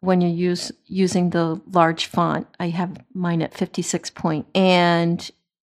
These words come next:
if you use the zoom on top of that, then for sure you'll get better magnification on the iPad three. And in addition to that,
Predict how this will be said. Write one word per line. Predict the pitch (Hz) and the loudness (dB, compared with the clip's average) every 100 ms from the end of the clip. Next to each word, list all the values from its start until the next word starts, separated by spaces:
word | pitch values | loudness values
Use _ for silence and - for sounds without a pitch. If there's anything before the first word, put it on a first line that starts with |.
| _ _ - | _ _ -6
if | 180 - | -6 -2
you | 185 170 160 - - | -2 -2 -4 -8 -8
use | 190 196 180 | 0 2 2
the | - 175 | 0 0
zoom | 175 190 185 180 | 4 4 4 2
on | 170 175 185 - - | -2 -4 -4 -6 -8
top | - 185 185 | 2 2 2
of | 180 | 0
that, | 175 165 175 - _ 202 | 2 2 0 -2 _ -4
then | 180 170 170 202 | 0 0 2 0
for | - - 175 | 0 -6 -4
sure | - - 175 165 160 | -4 -2 0 0 -2
you'll | 165 165 | -2 -4
get | 180 165 - - | 0 0 -2 -6
better | - 170 165 165 170 | 4 4 6 2 2
magnification | 175 170 170 - 165 175 175 - 175 165 - | 0 2 -2 -4 -6 -4 -2 -2 -2 -4 -4
on | 165 165 | -2 0
the | 160 | 0
iPad | 156 165 165 170 165 _ | 0 -2 -2 -4 -4 _
three. | _ - 170 170 160 135 196 _ _ _ _ _ _ _ _ | _ -10 -6 -2 -2 -2 -8 _ _ _ _ _ _ _ _
And | 175 170 170 170 170 160 - | 0 2 2 2 0 -2 -8
in | 185 175 | -4 -4
addition | 170 - 311 247 226 | -4 -2 0 4 4
to | 190 | 2
that, | 175 170 165 160 | -2 -2 -2 -4